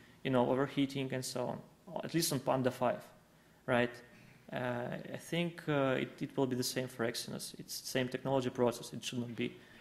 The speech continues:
uh, a big problem. So, and when we resolve the power management issues, we can, you know, increase the frequency to one point five, one point seven giga, which will decrease our boot time, and it's very important for us, right? We, we wanna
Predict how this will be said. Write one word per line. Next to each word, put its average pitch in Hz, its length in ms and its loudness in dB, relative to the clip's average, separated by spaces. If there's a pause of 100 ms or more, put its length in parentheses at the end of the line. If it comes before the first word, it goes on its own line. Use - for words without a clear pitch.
(220)
uh, - 300 -4
a 64 40 -4
big - 260 -6
problem. - 360 -6 (520)
So, 139 320 6 (840)
and 143 240 4 (200)
when 175 300 6
we 151 160 6
resolve 147 460 6
the 151 60 4
power 165 420 2
management 139 480 -2
issues, 175 500 -2 (380)
we 151 100 4
can, 151 300 2 (160)
you 147 60 2
know, 131 120 6
increase 139 320 4
the 151 80 0
frequency 139 540 0
to 135 120 0
one 131 200 6
point 131 180 0
five, 131 320 4
one 127 140 2
point 131 200 -4
seven 131 320 0
giga, 139 300 0 (360)
which 139 260 2
will 131 140 8
decrease 131 440 4
our 127 160 8
boot 165 300 6
time, 127 340 6 (380)
and 131 100 0
it's 127 160 0
very 135 200 8
important 123 340 4
for 117 160 0
us, 107 280 -4
right? 120 320 2
We, - 60 -8 (160)
we 123 80 0
wanna 120 220 2